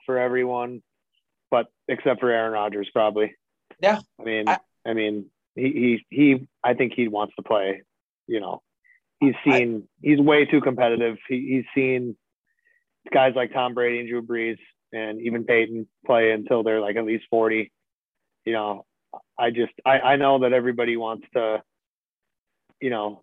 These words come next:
Speaker 1: dream that the Packers will win the Super Bowl and Rodgers and everybody sings Kumbaya and he, you know, he gets up on stage after the game and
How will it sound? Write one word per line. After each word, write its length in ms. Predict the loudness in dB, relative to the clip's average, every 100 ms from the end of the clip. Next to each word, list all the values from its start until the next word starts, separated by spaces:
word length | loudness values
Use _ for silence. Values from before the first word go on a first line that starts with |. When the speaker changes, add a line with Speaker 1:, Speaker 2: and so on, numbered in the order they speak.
| _
Speaker 1:
dream 380 | 2 4 4 2
that 240 | 0 0 -2
the 40 | -2
Packers 360 | 2 2 0
will 80 | -2
win 80 | -4
the 100 | -2
Super 220 | 2 2
Bowl 380 | 4 4 4 2
and 240 | -2 -8 -18 _ _ _ -4
Rodgers 460 | 0 0 0 -4
and 100 | -6
everybody 420 | -8 -6 -2 -2 -2
sings 160 | -6 -8 -4
Kumbaya 640 | 0 2 4 6 6 2 -2 -10
and 220 | -10 -6
he, 260 | -4 -4 -4 _ _ _ _
you 100 | -6
know, 60 | -4
he 60 | -2
gets 160 | 0
up 140 | 0 -2
on 180 | -4 -2
stage 260 | 2 2 2
after 240 | -2 -2
the 80 | -6
game 400 | -4 -4 -4 -8
and 140 | -12